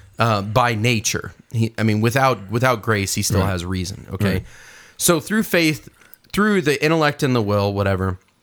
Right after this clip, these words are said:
Speaker 1: man can come to know something of God and know something of this earth. Faith and reason. The perfection of those powers are directed towards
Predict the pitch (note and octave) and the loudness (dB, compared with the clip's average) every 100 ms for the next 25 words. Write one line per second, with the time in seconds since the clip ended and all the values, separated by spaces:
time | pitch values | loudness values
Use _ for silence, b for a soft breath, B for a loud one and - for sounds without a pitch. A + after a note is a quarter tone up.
0 | _ A#2+ C#3+ D3+ - A#2+ C3 A#2 A2+ A2+ | _ 0 2 2 -2 0 0 0 0 0
1 | B2+ A2+ A2 G2 G2 C3+ C3+ B2 A#2+ B2 | 0 0 -2 0 0 2 2 0 0 0
2 | A#2+ A2+ G#2+ G#2+ G#2+ G2 G2+ F#2+ F2+ - | 2 2 2 2 0 0 0 0 -2 -6
3 | F#2 F2+ - b b b - C3+ A#2+ - | -8 -10 -12 b b b 0 0 0 -2
4 | G#2+ G2 F#2 E2 E2+ - - _ _ _ | 0 0 -2 -4 -8 -14 -20 _ _ _
5 | _ _ _ B B B B - D3 D#3+ | _ _ _ B B B B -4 -2 0
6 | G#3+ A#3+ - F#3 C#3+ C#3 B2 C3 A2 B2 | 2 0 0 0 2 0 0 0 2 0
7 | A2+ - E3 E3+ A2+ G#2+ - A2 A2+ G#2+ | 0 -2 0 0 0 -2 -2 -2 0 0
8 | G#2 G#2 G#2+ F#2 - G2 F#2 F#2+ - | 0 0 -4 -6 -2 -2 0 -2 -6